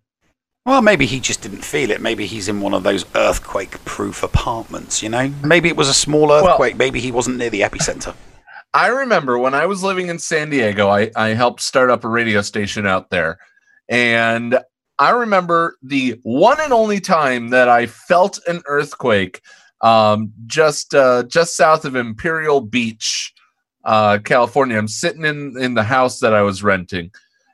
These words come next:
Speaker 2: and all of a sudden, it just felt like a bunch of cell phones underneath me had vibrate turned on.
Speaker 1: <laughs>
Speaker 2: And I was like, "What in the world?"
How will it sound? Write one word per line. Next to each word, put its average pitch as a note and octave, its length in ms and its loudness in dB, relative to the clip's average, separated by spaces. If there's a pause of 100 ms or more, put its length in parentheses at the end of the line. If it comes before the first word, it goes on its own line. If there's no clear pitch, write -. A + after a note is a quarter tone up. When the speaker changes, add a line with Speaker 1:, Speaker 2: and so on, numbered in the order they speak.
(160)
Speaker 2:
and A2+ 680 2 (140)
all C#3+ 180 6
of C#3 80 -2
a C3+ 40 -4
sudden, C3 560 0 (460)
it C#3 200 -4
just D3+ 240 -2
felt D#3 220 2
like C3+ 340 0 (720)
a C#3 80 4
bunch D#3+ 440 0
of C#3 240 -2
cell D#3 360 0
phones A2 680 -2
underneath B2+ 560 -2
me G2+ 300 -2 (320)
had B2 260 0
vibrate A#2 520 2
turned A2 300 0
on. D#2 260 -2 (180)
Speaker 1:
<laughs> - 60 -4
Speaker 2:
And A2+ 220 -2
I A2 80 4
was A#2 120 0
like, A2+ 120 -6
"What G#3+ 300 -2
in D3 140 -4
the G#2+ 120 2
world?" G#3 560 4